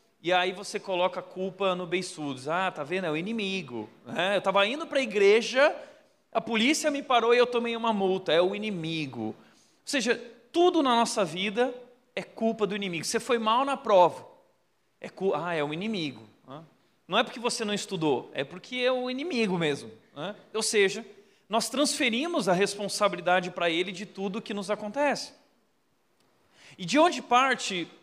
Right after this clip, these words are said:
essa ideia errada e destrutiva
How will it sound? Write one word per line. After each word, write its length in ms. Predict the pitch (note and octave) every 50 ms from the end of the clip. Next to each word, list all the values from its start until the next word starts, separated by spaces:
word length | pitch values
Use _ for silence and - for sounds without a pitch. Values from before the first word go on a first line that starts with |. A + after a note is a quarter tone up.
| _ _ _ _ _ _
essa 640 | F3+ G#3 G3+ G3+ - A#3 A3+ G#3+ G3+ F#3 - - -
ideia 800 | G#3+ G#3 E3 C#3+ C#3 F#3 F#3 A3 C4 D#4 E4 G3 E3+ D3+ - -
errada 540 | E3+ E3 C#3+ - C#3 E3+ F#3+ A3 A3+ F#3+ E3+
e 60 | D#3+
destrutiva 960 | D#3 F#3 F3+ - - G3 E3 - - - - G#3 A3 G3 C#3+ D3 B2 A#2 -